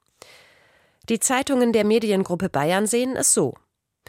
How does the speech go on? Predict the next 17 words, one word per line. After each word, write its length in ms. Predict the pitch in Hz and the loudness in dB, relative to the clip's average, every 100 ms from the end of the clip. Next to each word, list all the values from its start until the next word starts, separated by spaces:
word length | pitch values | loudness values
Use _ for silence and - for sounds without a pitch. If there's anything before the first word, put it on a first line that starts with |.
| - - - - | -20 -20 -20 -8
Sollten 360 | - 262 330 294 | 0 2 2 0
die 100 | 233 | 2
Mullahs, 500 | 220 240 269 320 - | 2 2 2 0 0
die 120 | 226 | 0
das 240 | 170 - | 2 2
Land 200 | 160 170 | 0 0
seit 280 | - 151 - | 0 -2 0
der 160 | 165 - | 0 0
Entthronung 600 | 165 - 208 214 202 190 | -4 0 0 2 0 0
des 200 | 175 - | 0 0
Schahs 320 | 185 180 190 | 0 0 0
in 180 | 170 170 | -2 -2
Geiselhaft 720 | 185 220 220 190 180 - - | 0 0 0 0 -2 -4 -2
halten, 480 | 160 165 185 180 175 | -2 0 0 -2 0
wirklich 340 | 269 269 - | -2 -2 -4
gestürzt 540 | 240 - 208 208 - | -4 -2 -2 -2 -2
werden, 400 | 156 147 143 185 | -2 -2 0 -2